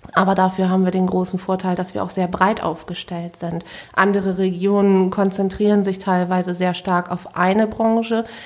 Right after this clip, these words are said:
Das ist bei uns nicht der Fall. Wir sind sehr breit aufgestellt. Wir haben Handwerk, wir haben Dienstleistung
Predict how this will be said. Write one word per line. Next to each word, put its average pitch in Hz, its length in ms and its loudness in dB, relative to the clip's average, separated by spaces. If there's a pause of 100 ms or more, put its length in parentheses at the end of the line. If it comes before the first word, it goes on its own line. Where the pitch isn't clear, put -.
(360)
Das 202 160 2
ist 202 140 0
bei 196 100 2
uns 202 240 0
nicht 277 220 0
der 180 80 -2
Fall. 175 320 -4
Wir 175 100 0
sind 185 200 2
sehr 185 140 2
breit 185 260 0
aufgestellt. 208 600 -2
Wir 190 120 0
haben 190 220 2
Handwerk, 196 440 0
wir 190 60 0
haben 190 160 4
Dienstleistung 190 720 -2